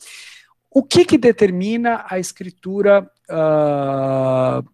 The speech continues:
dessa peça? Então, vocês lembram que eu falei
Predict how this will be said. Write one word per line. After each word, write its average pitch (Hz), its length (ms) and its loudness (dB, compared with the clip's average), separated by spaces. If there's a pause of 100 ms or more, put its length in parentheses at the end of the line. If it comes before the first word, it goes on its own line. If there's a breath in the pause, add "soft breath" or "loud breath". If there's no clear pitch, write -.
(400)
dessa 180 420 2
peça? - 460 -4
Então, 233 300 0 (280)
vocês 208 260 -8
lembram 220 300 -4
que 185 120 -6
eu 160 60 0
falei 151 540 -2